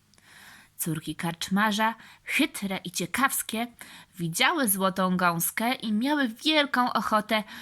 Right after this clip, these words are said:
wyrwać jej parę złotych piórek. "Pójdę, zajrzę na górę", odezwała się najstarsza.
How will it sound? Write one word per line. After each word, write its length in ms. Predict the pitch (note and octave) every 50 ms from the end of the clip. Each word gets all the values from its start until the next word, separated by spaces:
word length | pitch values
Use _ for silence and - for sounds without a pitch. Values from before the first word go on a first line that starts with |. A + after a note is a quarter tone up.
| - F#3+ -
wyrwać 600 | F3 G3 C#4 D4+ C#4+ C4 A#3 A#3+ G#3+ - - -
jej 140 | G3+ G3 F#3 - _ _
parę 340 | - D4 D4 C#4+ C4 C4 A3+
złotych 500 | G3+ G3+ G3+ A3 G#3+ - - G3+ - -
piórek. 520 | - - G#3+ G3 F3+ F3 - - _ - - _ _ _ _ _ _ _ _ _ _ _ _ _ _ _ _ _ _ _ _ _ _ _ _ -
"Pójdę, 480 | - A#3 C4+ A#3+ F#3+ F#3+ F#3+ A3+ B3 A#3+ - - - _ _ _ _ _ _ _ _
zajrzę 440 | E3+ F3 G#3+ A3+ C4 C4+ A#3 G#3+ G#3
na 160 | G3 F#3+ F3
górę", 480 | E3+ F3 F#3 E3+ D#3+ D#3+ D#3+ F#3+ B3 B3 - _ - - G#3+ G3+ F3+ -
odezwała 540 | - F#3+ G#3 A3 G#3 G#3+ G3+ A3 G#3+ G#3+ G#3
się 140 | G3+ - G#3
najstarsza. 680 | G3+ F#3+ F3+ F3+ - - F3+ E3 F3+ - - - -